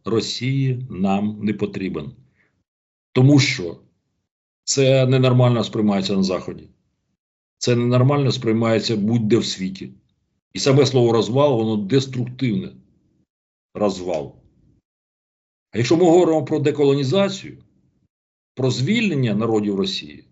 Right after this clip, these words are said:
оце інша постановка питання. І тоді проти цього ніхто нічого не скаже. І про-, і тут у нас союзники, якраз народи і регіони Росії. Я кажу народи і регіони Росії, тому що, припустимо, ви,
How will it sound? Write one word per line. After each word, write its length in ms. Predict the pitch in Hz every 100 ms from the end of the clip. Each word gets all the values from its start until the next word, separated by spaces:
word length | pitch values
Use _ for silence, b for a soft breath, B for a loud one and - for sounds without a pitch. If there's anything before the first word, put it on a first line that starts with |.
| -
оце 240 | 202 -
інша 380 | - 208 196 147
постановка 480 | 135 123 113 101 104
питання. 500 | 98 - 76 71 - _ _ _ _ _ _ _ _
І 60 | 120
тоді 240 | 156 190
проти 420 | 135 127 156 165
цього 220 | - 180
ніхто 280 | 165 135 156
нічого 340 | 151 156 139 135
не 80 |
скаже. 380 | 131 - 87 - - _ _ _ _ _ _ _ _ _ _ _ _ _ _ _ _
І 120 | 120
про-, 300 | 123 139 156 165
і 440 | 143 139 139 139
тут 380 | 131 - 196 185
у 40 |
нас 280 | 143 135 110
союзники, 600 | 147 151 190 151 117 101
якраз 400 | 104 - 120 -
народи 420 | 127 127 165 127 117
і 500 | 120 120 117 110 110
регіони 500 | 120 135 156 123 95
Росії. 440 | 85 - 73 - _ _ _ _ _ _ -
Я 120 | 123
кажу 200 | 131 131
народи 340 | 135 139 131
і 20 | 135
регіони 440 | 131 127 143 139
Росії, 260 | 135 143 131
тому 160 | 120
що, 120 | 104
припустимо, 460 | 127 127 131 135 131
ви, 300 | 127 135 -